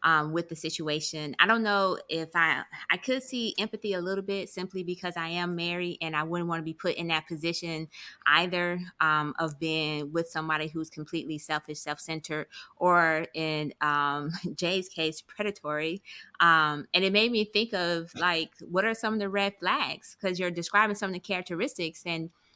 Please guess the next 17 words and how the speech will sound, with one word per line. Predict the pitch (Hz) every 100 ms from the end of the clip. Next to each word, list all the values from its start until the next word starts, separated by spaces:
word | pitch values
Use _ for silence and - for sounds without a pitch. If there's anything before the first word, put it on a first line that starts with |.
| _
you | 185 247
mentioned, | 233 214 214 208 190 180 180 185 -
um, | 160 151 147 143 147 165 175 -
the | 170 160 156
whole, | - 190 185 175 165 156 - - - _ _ _ _ _ _ _ _ _ -
she | - 180
didn't | 214
wanna | 214 202
get | 196 185
married. | 180 175 175 175 175
She | - 190
has | 208 202
somebody | 208 202 196 185
else | 190 -
in | 190 180 185
her | 185
mind, | 170 165 170 165 165 160 165